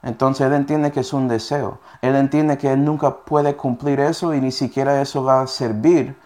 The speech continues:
para los judíos. Pero él tiene ese sentimiento y puede manifestarlo de verdad.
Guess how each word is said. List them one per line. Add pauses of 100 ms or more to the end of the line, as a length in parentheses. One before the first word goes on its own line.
(320)
para
los
judíos. (260)
Pero
él
tiene
ese
sentimiento
y
puede
manifestarlo
de
verdad.